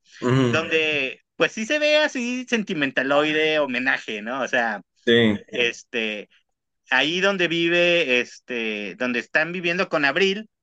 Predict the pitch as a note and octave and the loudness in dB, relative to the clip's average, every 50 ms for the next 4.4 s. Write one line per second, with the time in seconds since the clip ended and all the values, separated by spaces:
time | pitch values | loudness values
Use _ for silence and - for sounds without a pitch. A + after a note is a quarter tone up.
0 | _ _ - C#3+ C#3+ F3 - F#3+ F#3 F3+ F3 E3 D#3+ F3+ F3+ F#3 F#3 - - - | _ _ -4 -4 -4 -4 -2 -2 0 0 -2 -2 0 0 0 0 -2 -8 -20 -20
1 | _ _ _ - C#3 C#3 C#3+ C3+ C#3 D3+ E3+ F#3+ G3 G#3 G3+ G#3 G3 G3 G3 F#3+ | _ _ _ -2 0 2 2 2 2 4 4 4 4 4 2 2 0 2 0 -2
2 | G3 G3 F#3+ F3+ - F#3 E3+ E3 E3+ E3+ E3 E3 E3+ E3+ - - D#3+ D3 C3+ B2+ | 0 -2 -4 -2 -2 -2 -2 0 0 0 0 0 -2 -6 -6 -6 -4 -2 -2 -2
3 | C3 C3+ C#3+ D#3 E3+ - G#3+ G#3 G3 G#3 F#3+ D#3+ - G#3 G3+ F#3+ F#3 F#3 F#3 - | -2 -2 -2 -2 -4 -2 -4 -6 -4 -4 -6 -2 0 0 0 0 -2 -4 -4 -6
4 | _ _ - C#3+ D3 F#3 - C3+ | _ _ -8 -6 -6 -4 2 4